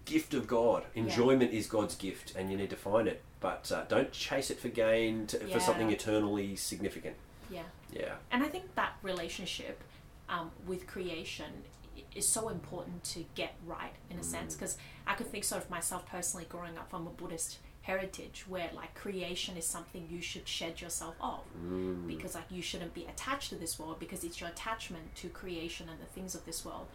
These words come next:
Speaker 1: Yeah.
Speaker 2: that creates your suffering. So there's a
Speaker 1: Mm.
Speaker 2: very different theology that leads you
Speaker 1: Yeah.
Speaker 2: to a very different treatment
Speaker 1: It does.
Speaker 2: of, um,
Speaker 1: Of
Speaker 2: things
Speaker 1: creation.
Speaker 2: like, yeah.
Speaker 1: Yeah.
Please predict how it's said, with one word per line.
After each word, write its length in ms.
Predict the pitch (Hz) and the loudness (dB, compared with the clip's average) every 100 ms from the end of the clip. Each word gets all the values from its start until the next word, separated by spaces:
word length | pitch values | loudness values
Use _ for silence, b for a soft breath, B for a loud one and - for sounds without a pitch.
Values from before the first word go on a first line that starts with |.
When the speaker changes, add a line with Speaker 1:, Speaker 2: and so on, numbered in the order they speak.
| B - | B -4
Speaker 1:
Yeah. 140 | - | 0
Speaker 2:
that 180 | 185 170 | 0 -2
creates 380 | - 170 - 165 | -2 -2 -2 -4
your 80 | |
suffering. 400 | - 156 - - | -6 -6 -8 -8
So 180 | 180 226 | 0 2
there's 240 | 214 220 220 | 4 4 6
a 60 | |
Speaker 1:
Mm. 40 | 180 | 6
Speaker 2:
very 180 | 202 214 - | 4 2 -2
different 380 | 190 - 185 - - | -4 -4 -6 -6 -6
theology 560 | 180 170 180 170 170 165 | -4 -2 -2 -4 -4 -4
that 220 | 170 180 | -4 -4
leads 320 | 180 175 160 | -2 -2 0
you 60 | - | 0
Speaker 1:
Yeah. 60 | 180 | -2
Speaker 2:
to 100 | 180 | -4
a 60 | |
very 240 | 170 170 165 - | -2 -2 -4 -6
different 300 | 175 - - | -8 -8 -8
treatment 600 | - 175 - - - - - | -8 -8 -8 -10 -12 -14 -12
Speaker 1:
It 80 | 190 | -8
does. 320 | - 120 - - | -4 -4 -4 -6
Speaker 2:
of, 220 | 170 165 | -6 -6
um, 300 | - 160 160 165 - - - | -6 -6 -8 -10 -12 -12 -6
Speaker 1:
Of 120 | 170 | -4
Speaker 2:
things 120 | 180 | -2
Speaker 1:
creation. 380 | - - 190 - - B - | 2 2 2 0 -6 B -2
Speaker 2:
like, 140 | - | 4
yeah. 20 | |
Speaker 1:
Yeah. 160 | - | 4